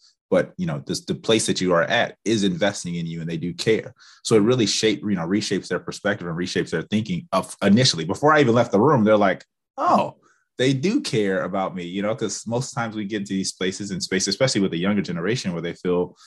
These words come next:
that they're not supported or they may not be, you know, advocated for in a way. And I, I always say, tell my event planners, it's like, you know, I'm advocating for them to you. So, like, you'll, you'll tell when, you know, in the talk and as we go through the, the subject matter, they're like, "Oh,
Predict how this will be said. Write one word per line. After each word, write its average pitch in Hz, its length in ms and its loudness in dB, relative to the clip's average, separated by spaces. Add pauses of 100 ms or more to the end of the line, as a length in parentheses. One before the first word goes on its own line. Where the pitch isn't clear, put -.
(240)
that 98 100 2
they're 98 80 2
not 95 200 2
supported 127 600 -2 (100)
or 87 120 -8
they 87 120 0
may 87 140 -2
not 87 260 -6
be, 85 440 -6
you 87 80 -6
know, 78 180 -8
advocated 98 580 2
for 101 220 2
in 95 60 4
a 95 60 2
way. 92 260 0
And 92 100 -4
I, 82 160 -8
I 90 120 -6
always 90 280 -2
say, 92 160 -2
tell 98 180 -2
my 85 260 -4
event 85 280 -10
planners, 95 320 2
it's 82 160 -4
like, 82 140 -4 (440)
you 90 60 -2
know, 90 80 2
I'm 87 80 -8
advocating 98 540 4
for 95 440 2
them 110 540 0
to - 100 -6
you. 92 420 0
So, 87 200 -6
like, 85 180 -6
you'll, 98 220 2
you'll 107 180 2
tell 117 300 2
when, 90 160 -4
you 95 80 -2
know, 87 80 -4
in 85 120 -8
the 78 60 -10
talk 92 320 -2
and 90 100 -8
as 80 100 -4
we 80 100 -8
go 82 140 -4
through 85 120 -4
the, 78 120 -8 (100)
the 80 100 -8
subject 87 380 -2
matter, 85 240 -2
they're 87 100 -2
like, 92 220 -6
"Oh, 120 300 2